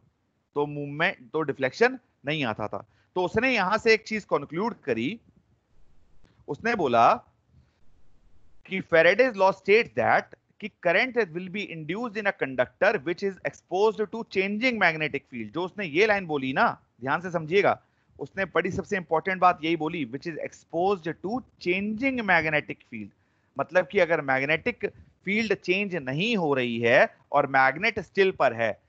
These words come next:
मैग्नेट स्टिल पर है, तो इस वाले केस में करंट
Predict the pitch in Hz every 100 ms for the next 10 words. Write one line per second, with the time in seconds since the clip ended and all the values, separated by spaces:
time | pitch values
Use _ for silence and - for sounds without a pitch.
0 | _ _ _ _ - 127 135 135 175 226
1 | 208 - 214 214 175 113 117 202 233 _
2 | _ 175 - 220 170 156 147 139 127 113
3 | 104 120 165 233 - _ _ _ 147 151
4 | 202 214